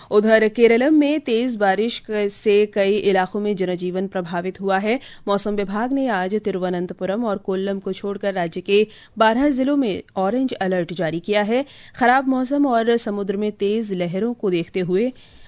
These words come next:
मछली पकड़ने पर रोक लगा दी गई है। जम्मू कश्मीर में मौसम विभाग ने कुछ स्थानों पर तेज बारिश, बादल फटने और अचानक बाढ़ की संभावना को देखते हुए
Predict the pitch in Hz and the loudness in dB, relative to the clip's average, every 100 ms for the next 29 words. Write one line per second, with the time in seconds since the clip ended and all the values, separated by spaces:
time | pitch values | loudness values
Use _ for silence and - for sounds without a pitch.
0 | - 208 208 233 277 262 226 208 202 196 | -6 -2 0 0 0 -2 -2 -2 -2 -2
1 | 185 180 180 165 165 226 208 165 160 165 | -2 -2 -4 -4 0 2 0 -4 -4 -4
2 | 165 165 196 170 - _ - - _ _ | -4 -4 -2 -4 -6 _ -20 -20 _ _
3 | _ _ _ - _ _ _ 226 240 254 | _ _ _ -20 _ _ _ 4 6 6
4 | 285 247 302 392 370 349 277 262 285 269 | 2 4 4 4 4 4 2 2 0 0
5 | 247 269 285 285 285 254 247 240 240 269 | 0 2 2 2 0 -2 -2 -2 -2 0
6 | 262 240 254 202 202 214 196 175 202 233 | 0 0 0 0 0 0 0 2 2 0
7 | - 208 175 165 180 190 196 190 208 254 | -2 -6 -4 -2 -2 -4 -4 -4 -4 -2
8 | 262 214 - 196 190 180 202 196 170 170 | 0 -2 -4 -4 -2 -2 -2 -4 -6 -6
9 | 190 - 262 220 185 170 170 175 165 160 | -6 -6 -6 -4 -6 -6 -6 -6 -8 -8
10 | 175 180 - 220 208 220 | -8 -6 -4 -2 4 4